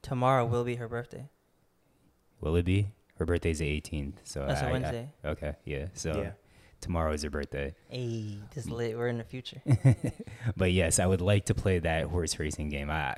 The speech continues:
Speaker 2: that, that was one of the better things that you ever
Speaker 1: Since we're in the
Speaker 2: taught me.
Speaker 1: future, I'm gonna give a recap of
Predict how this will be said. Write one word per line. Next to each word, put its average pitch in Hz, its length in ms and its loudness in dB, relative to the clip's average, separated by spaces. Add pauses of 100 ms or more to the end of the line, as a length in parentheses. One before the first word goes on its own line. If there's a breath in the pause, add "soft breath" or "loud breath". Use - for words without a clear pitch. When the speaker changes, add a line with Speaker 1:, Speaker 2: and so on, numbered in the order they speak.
(100)
Speaker 2:
that, 78 320 -6
that 104 200 6
was 107 180 8
one 101 140 8
of 92 60 4
the 90 80 2
better 85 240 2
things 78 300 -4
that 73 140 -2
you 71 120 -2
ever 71 380 -6
Speaker 1:
Since 151 200 -2
we're 165 80 8
in 156 80 8
the 143 60 4
Speaker 2:
taught 131 60 0
me. 143 40 -2
Speaker 1:
future, 143 240 2
I'm 135 140 4
gonna 131 160 2
give 127 120 -2
a 123 40 -4
recap 131 400 -2
of 123 200 -8